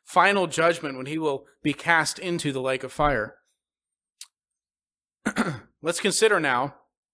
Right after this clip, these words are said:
as we look over these next few verses, what we can learn about hell, uh, from this text. We begin with verse twenty-three, where we are told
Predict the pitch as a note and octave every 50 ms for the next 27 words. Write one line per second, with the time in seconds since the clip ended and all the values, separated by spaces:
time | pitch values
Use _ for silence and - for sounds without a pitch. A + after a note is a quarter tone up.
0 | _ _ _ _ _ _ _ _ _ - - - F3 F#3 G3 F#3 G#3+ A3+ G#3 G#3
1 | G3+ G3+ G3 F#3 F3 G3 F#3+ F3 D#3+ C3+ D#3 D#3+ D#3+ - - - E3 C#3 C3+ D3
2 | D3+ D3+ - - C#3 - - D#3+ G3 A#3 C#4 A#3 - G#3 F#3+ E3+ E3 E3+ F3 E3+
3 | D#3 C3+ C3 B2+ B2 - C#3+ B2 G2+ F2+ - - _ _ _ _ _ _ _ _
4 | _ _ _ - - A2+ A2+ - - - F3+ E3+ E3 D#3 C#3+ C#3 B2+ - - -
5 | - D3+ B2 - - - - - - - _ _ _ _ _ _ _ _ _ -
6 | - - - - E3+ E3 E3 E3+ G3+ A3 G#3+ F#3 E3+ D3+ F3 F#3 F#3 F3+ - -
7 | - G#3+ G3+ F3 D#3+ - - - F3+ F3 D#3 D3 D3 D3 D3 D3+ D#3 D3+ C#3+ -
8 | - - G3 F#3 D#3+ C#3+ C#3 C3+